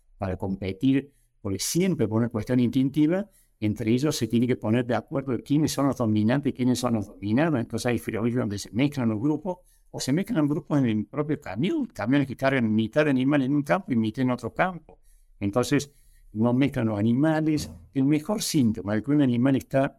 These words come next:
bien, está tranquilo dentro de lo que se puede llamar tranquilo, relajado en un frigorífico, es cuando está echado en el corral. Cuando está echado como descansando, es el mejor reflejo de que estamos manteniendo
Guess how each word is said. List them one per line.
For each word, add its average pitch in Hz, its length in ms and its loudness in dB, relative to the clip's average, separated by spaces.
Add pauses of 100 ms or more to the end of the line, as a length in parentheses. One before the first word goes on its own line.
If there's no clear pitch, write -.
bien, 131 300 4
está 113 220 -2
tranquilo 110 680 0
dentro 127 300 2
de 107 60 -2
lo 98 60 -8
que 104 80 -12
se - 120 -8
puede 120 220 -2
llamar 107 260 -2
tranquilo, 104 680 -2
relajado 104 440 -2
en 131 80 4
un 135 80 2
frigorífico, 127 800 -4
es 123 100 -6
cuando 147 240 2
está 120 240 -4
echado 127 480 0
en 113 80 -2
el 104 100 -4
corral. - 280 -20 (680)
Cuando 113 200 0
está 117 200 -4
echado 156 520 2
como 117 220 0
descansando, 147 840 0
es 143 100 -2
el 143 120 0
mejor 123 480 -2
reflejo 151 680 -2 (360)
de 113 120 -2
que 113 220 0 (140)
estamos 147 480 2
manteniendo 143 1040 0